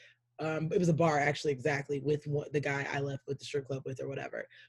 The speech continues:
When we get to the bar, we're kissing, we're booed up, we're, we're a couple, right, for the night. And there's this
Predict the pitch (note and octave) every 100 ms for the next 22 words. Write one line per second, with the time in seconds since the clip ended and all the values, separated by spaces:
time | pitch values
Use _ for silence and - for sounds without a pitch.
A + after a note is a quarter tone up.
0 | _ D#3 D3 D3+ F3 E3+ D3+ D3 D3 D3+
1 | - C#3+ - C#3+ C#3+ C#3 C#3+ C3+ - D3
2 | C#3+ - - C#3+ - C3 C3+ C3+ C#3 -
3 | C#3+ C3+ C#3 C3 - - - - D3+ D3+
4 | C#3+ C#3+